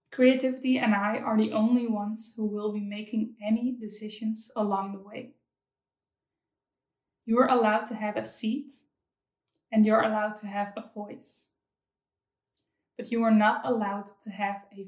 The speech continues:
vote. You're not allowed to touch the roadmaps. Dude, you're not even allowed to touch the radio. But above all,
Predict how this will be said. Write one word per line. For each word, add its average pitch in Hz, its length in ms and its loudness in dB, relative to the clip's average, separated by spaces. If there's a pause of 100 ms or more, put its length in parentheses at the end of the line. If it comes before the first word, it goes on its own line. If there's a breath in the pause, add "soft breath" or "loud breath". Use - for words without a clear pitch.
vote. 214 320 -10 (1800)
You're 226 120 4
not 226 300 8
allowed 214 300 0
to 226 80 -12
touch - 320 -10
the 240 80 -4
roadmaps. 196 840 -6 (1600)
Dude, 220 360 4 (140)
you're 214 180 4
not 220 280 4
even 226 260 2
allowed 208 480 0
to - 180 -20
touch 214 300 -4
the 208 100 -4
radio. 196 540 -6 (1200)
But 220 120 0
above 220 400 4 (300)
all, 208 520 -4